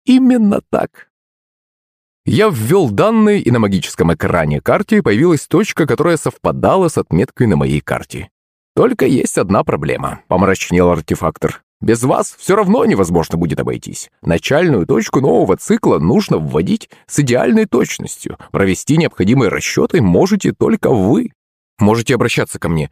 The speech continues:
я готов помочь», согласился я. «Благодарю вас, маленький гений». Старик сжал мою руку в своей сухой ладони.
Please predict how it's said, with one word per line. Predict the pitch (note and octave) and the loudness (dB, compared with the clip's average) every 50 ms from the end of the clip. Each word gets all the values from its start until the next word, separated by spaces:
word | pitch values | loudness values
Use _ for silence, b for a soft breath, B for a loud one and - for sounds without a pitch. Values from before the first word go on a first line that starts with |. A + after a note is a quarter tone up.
| _ _ | _ _
я | - F2+ G#2 | -2 0 0
готов | G2 B2+ - D3+ - | 0 2 0 0 0
помочь», | - - D#2+ E2 D#2+ - - - | 0 0 0 0 -2 -4 -6 -8
согласился | - - F#2 F2 F2+ D#2+ - - D2 C#2 - C#2 | -4 -2 2 2 2 2 0 -2 -6 -4 -4 -4
я. | C2+ B1+ B1+ C#2+ - _ _ _ _ _ _ _ - | -4 -4 -6 -8 -12 _ _ _ _ _ _ _ -4
«Благодарю | - - G#3+ G#3 G#3+ - - - - - | -2 0 0 2 0 0 2 2 0 0
вас, | - - - - - - | -2 -4 -8 -12 -10 -6
маленький | - D#2+ D#2 C#2+ C2 C#2+ C#2+ - C#2+ | -2 -2 -2 -2 -2 -6 -6 -8 -8
гений». | A1+ - D2 A#1+ G#1+ G#1+ G#1 - - _ _ _ _ _ _ _ | -8 -8 -6 -6 -6 -8 -12 -14 -16 _ _ _ _ _ _ _
Старик | - - - C3+ F#3 A3 F3 C3 | -6 -2 -2 0 0 0 -2 -2
сжал | G2+ F#2+ F#2 A#2+ C3+ C3 | -2 0 2 2 2 4
мою | G#2 F2 E2+ D#2+ | 4 4 2 2
руку | D#2 - D#3 D#3+ - - | 2 0 0 -2 -2 -6
в | - - | -6 -4
своей | - E2+ D#2 D#2 D2+ D2 | -2 0 0 0 0 -2
сухой | - - C2+ - - B1+ B1 | -2 -6 -8 -6 -6 -4 -4
ладони. | A#1+ C2 - B1 A#1 B1 G#1+ G#1+ - - | -4 -4 -4 -6 -8 -8 -8 -12 -14 -16